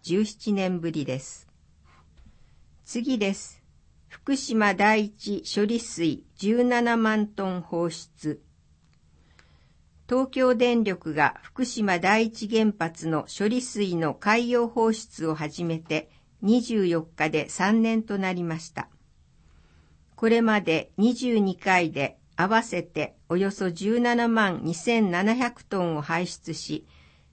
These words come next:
タンクでの保管量は七点六パーセント減って、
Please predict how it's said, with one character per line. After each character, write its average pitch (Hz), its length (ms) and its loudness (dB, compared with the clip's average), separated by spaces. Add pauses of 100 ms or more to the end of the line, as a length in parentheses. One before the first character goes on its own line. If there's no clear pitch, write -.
(120)
タ 233 140 2
ン 240 80 2
ク 202 160 -4
で 185 120 0
の 165 120 -2
保 160 160 -6
管 214 320 2
量 160 280 -2
は 131 260 -2 (280)
七 233 320 2
点 180 340 -2
六 156 280 -6
パ 226 220 2
ー 226 40 -2
セ 202 240 -4
ン 190 80 -2
ト - 160 -10
減 147 160 -4
っ - 20 -10
て、 - 380 -8